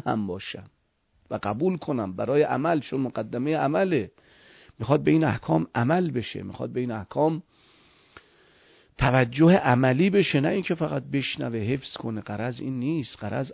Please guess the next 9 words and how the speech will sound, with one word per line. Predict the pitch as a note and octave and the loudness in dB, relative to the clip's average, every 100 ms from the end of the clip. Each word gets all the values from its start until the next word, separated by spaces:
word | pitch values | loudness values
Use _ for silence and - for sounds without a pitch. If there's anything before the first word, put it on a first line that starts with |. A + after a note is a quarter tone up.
| - | -6
عمله. | F2 A#2+ E3 A#2 F#2 - - - - - _ _ _ _ _ _ _ _ - | -2 0 0 -2 -6 -18 -20 -20 -20 -20 _ _ _ _ _ _ _ _ -10
روایت | G2+ A#2 A#2 B2+ C#3+ - | -2 2 4 4 2 0
برای | A#2+ A#2 A#2+ A#2 | -2 0 0 -2
درایت | G#2 A2 A2 G#2 A#2+ C3+ - | -4 -4 -2 -2 0 -2 -2
و | A#2 A2+ - _ - - - - | -6 -6 -8 _ -20 -20 -20 -4
قبول | G2+ G#2+ C3+ B2 | -2 0 2 2
قلبی | B2 A2+ G2 A#2 A#2 | 2 -2 -2 -2 0
و | A#2 | 0
ایمان، | B2 G#2+ A#2 D3 E3+ F3 F3 | 0 0 4 6 6 6 4